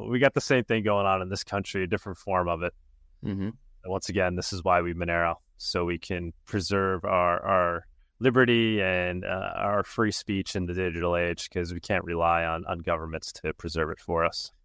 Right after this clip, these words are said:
Speaker 2: And if that wasn't scary enough, let's go into pretty scary and concerning stuff. So the W E F just confirmed a global C B D C. They admit they will track what you eat,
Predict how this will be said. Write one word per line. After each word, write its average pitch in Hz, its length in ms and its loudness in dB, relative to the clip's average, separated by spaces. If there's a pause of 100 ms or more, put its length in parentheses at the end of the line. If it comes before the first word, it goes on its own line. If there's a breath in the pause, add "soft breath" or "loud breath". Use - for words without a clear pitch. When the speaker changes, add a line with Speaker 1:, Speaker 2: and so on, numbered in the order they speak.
Speaker 2:
And 101 100 -6
if 92 80 -4
that 123 100 6
wasn't 131 240 2
scary 127 240 2
enough, 127 480 0
let's 107 180 0
go 110 100 0
into 107 600 0 (360)
pretty 117 240 2
scary 104 280 2
and 95 80 0
concerning 95 380 -2
stuff. 110 340 2 (400)
So 107 380 2 (640)
the 117 80 -2
W 139 320 2
E 120 160 2
F 117 300 -2
just 147 460 2
confirmed 127 560 0
a 120 100 -2
global 143 500 2
C - 180 -4
B 98 100 -8
D - 80 -12
C. - 220 -14 (100)
They 113 160 2
admit 127 240 0
they 127 60 -2
will 117 180 -2
track 143 440 0
what 107 160 -2
you 95 140 -6
eat, 165 280 -2